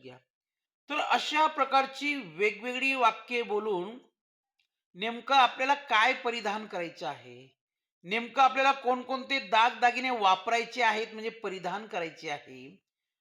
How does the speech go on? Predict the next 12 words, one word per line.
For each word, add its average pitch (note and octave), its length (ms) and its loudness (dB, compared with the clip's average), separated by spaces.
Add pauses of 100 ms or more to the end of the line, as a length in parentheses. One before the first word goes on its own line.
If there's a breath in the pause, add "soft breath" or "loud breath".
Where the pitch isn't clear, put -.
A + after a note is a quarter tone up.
(100)
या G3+ 360 6
दृष्टीने F#3 720 -8
हा F3 460 2
पॅटर्न D3+ 640 -8
वापरला C#3 680 -8
जातो. A#2+ 760 -16 (480)
तर F3+ 100 -10
या F#3+ 340 4
पॅटर्ननुसार G3+ 840 -4
आपण F#3 320 -2
जवळजवळ F#3 640 -4
पंचवीस G3+ 1080 -10